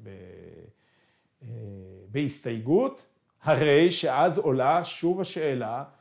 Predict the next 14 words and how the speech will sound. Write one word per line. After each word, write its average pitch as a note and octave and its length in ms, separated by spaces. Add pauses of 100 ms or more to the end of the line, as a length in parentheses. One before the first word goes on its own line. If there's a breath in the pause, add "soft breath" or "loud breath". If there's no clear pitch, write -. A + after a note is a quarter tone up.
(140 soft breath)
לגבי C#3+ 520
שמירת C#3 600
הרוב, C3+ 360
האם D#3 260
הרוב D#3+ 400
ה-, F3+ 180
הלאומי D3 600
בארץ D3+ 480
ישראל, A#2+ 420
במדינת A#2 420
ישראל, B2+ 320
יהיה A#2+ 200
רוב A2+ 280
יהודי B2 420